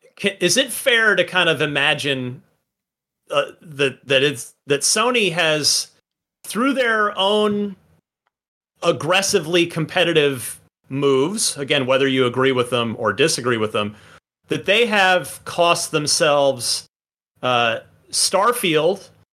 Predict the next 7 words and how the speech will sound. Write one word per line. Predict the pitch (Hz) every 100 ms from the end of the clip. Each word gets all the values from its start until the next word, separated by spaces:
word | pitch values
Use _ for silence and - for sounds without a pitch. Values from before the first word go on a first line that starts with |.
| _
they've | 143 156
cost | - 185 180
themselves | 180 160 185 170 156 127 - _ -
the | 156
Elder | 185 214 196
Scrolls | - - 180 165 160 - - -
franchise, | 180 170 165 165 123 110 135 -